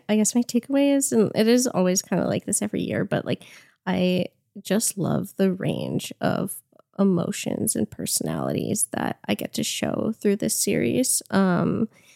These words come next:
and the different lifestyles and choices and that sort of thing. But yeah, my biggest takeaway always is from the series is just, like, being able to show these movies to people that wanna see them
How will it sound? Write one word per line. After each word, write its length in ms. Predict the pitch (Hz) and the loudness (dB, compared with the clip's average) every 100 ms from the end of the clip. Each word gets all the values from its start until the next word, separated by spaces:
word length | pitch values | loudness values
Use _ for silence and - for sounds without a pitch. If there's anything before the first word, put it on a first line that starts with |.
| _ _ | _ _
and 120 | 185 | 0
the 60 | 175 | 0
different 1000 | 175 - - 160 151 - - - - - - _ _ _ _ _ | 0 -4 0 2 2 0 -4 -4 -2 -6 -12 _ _ _ _ _
lifestyles 960 | 196 185 - - - - - - - - | 0 2 0 -2 -2 -2 -4 -4 -2 0
and 160 | - - | 0 -4
choices 760 | - - 208 - - 220 - | -6 -4 -2 -2 -2 -2 -4
and 200 | - 202 | 0 0
that 140 | 185 - | 0 -2
sort 260 | - - | -4 -4
of 60 | - | -6
thing. 300 | - 65 233 - _ _ _ _ | -2 -2 -2 -4 _ _ _ _
But 200 | - - | -6 -2
yeah, 140 | 202 185 | 2 2
my 260 | 185 190 - - | 4 2 0 -2
biggest 300 | 196 240 - | 0 0 0
takeaway 440 | 220 180 175 165 | 0 2 2 4
always 360 | 170 185 - - | 4 4 4 0
is 120 | 220 | -2
from 160 | - - | -2 0
the 80 | |
series 400 | 214 - - 208 | 0 0 0 0
is 180 | 202 202 | -2 -2
just, 320 | - - - | -4 -4 -2
like, 220 | - - 208 - | -2 -4 -8 -12
being 280 | - 98 - | -6 -2 0
able 300 | - - 202 | 0 0 -2
to 680 | - - 220 196 190 185 190 _ _ _ _ | -4 -6 0 2 4 2 -2 _ _ _ _
show 640 | - - 185 165 165 196 - | -8 -2 2 4 4 2 0
these 200 | 185 190 | 0 0
movies 340 | - 180 185 - | 0 0 0 -2
to 60 | |
people 280 | - - 190 | -4 -6 -4
that 140 | 196 | -4
wanna 260 | - - 208 | -4 -2 0
see 220 | - - | 0 -2
them 340 | - 233 254 | 0 2 2